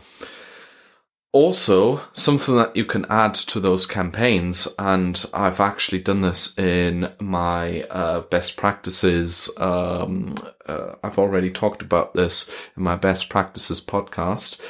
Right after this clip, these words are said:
is audience signals. Okay, so in a, in the audience signals in Performance Max, you can basically tell Performance Max campaigns, "Hey, what are kind of the ideal people looking like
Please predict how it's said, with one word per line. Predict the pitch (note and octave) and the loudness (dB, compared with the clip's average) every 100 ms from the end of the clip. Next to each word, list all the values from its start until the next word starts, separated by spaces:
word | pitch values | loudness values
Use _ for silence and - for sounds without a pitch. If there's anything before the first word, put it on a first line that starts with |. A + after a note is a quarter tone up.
| - - | -20 -4
is | G2 F#2 - - - | 2 2 2 0 4
audience | C#3 C#3 F2+ F2 | 4 4 2 2
signals. | - E2+ D#2 D#2 D2+ - - - | 2 2 2 -2 0 0 -2 -6
Okay, | - - G2 A#2+ | -12 -2 0 2
so | - F#2+ F#2 | 2 4 4
in | A#2 | 4
a, | B2 A2 B2 | 2 0 -2
in | C3 | 0
the | B2+ | 2
audience | A2+ B2 G#2 F2 | 2 2 0 -2
signals | - E2+ - G2+ G#2 F#2 | -2 -4 -2 -2 0 0
in | F2 | -2
Performance | F2 - F#2 F#2+ F#2+ F2+ - | -4 -8 -4 0 0 -2 0
Max, | F#2+ G#2 - - - - - - | 0 0 -2 -6 -10 -12 -14 -2
you | A#2 F3+ | 0 2
can | F#3 D#3 | 0 -2
basically | A#2+ A2+ - F#2 G2 F#2 | 0 0 0 -2 0 0
tell | - - C3 B2+ | 0 0 2 2
Performance | - G2 A2+ G#2 G2+ F2+ F#2+ | -2 -2 0 2 0 -2 0
Max | G2 - | -2 -4
campaigns, | - F2+ F#2 F2 F2 F2+ - | -6 -6 -4 -4 -2 -6 -8
"Hey, | G2+ A#2+ C#3+ D3 - - - - - | 0 2 2 0 -6 -20 -20 -18 0
what | C3+ D#3 | 2 4
are | D3+ C#3+ | 2 2
kind | - C3 A#2+ | 2 2 2
of | A2+ | 2
the | A2 G#2 G2+ - | 2 2 2 0
ideal | G2+ F#2 A2 A2+ A#2 | 0 2 4 2 2
people | - F#2 - G2+ | -4 -8 -2 0
looking | F#2+ A2+ C#3 B2 | 0 0 0 2
like | A#2+ B2 A#2 - | 2 2 0 -8